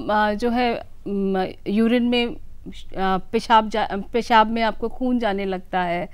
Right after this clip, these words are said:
या, अ, लैट्रिन के रास्ते खून जाने लगता है या फिर, अ, जो है महिलाओं में, अ,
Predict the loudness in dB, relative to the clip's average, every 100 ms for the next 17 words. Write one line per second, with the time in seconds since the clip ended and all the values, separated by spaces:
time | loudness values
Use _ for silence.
0 | -12 -16 -14 0 8 8 8 4 -8 -12
1 | -2 2 2 0 2 4 4 4 4 4
2 | 4 2 -2 -6 -6 -4 -2 0 0 0
3 | -2 -2 -2 0 2 2 2 4 4 2
4 | 0 2 2 2 2 4 4 4 2 0
5 | -2 -2 -2 0 0 2 4 4 4 4
6 | 2 0 -6 -14 -14 -8 2 4 6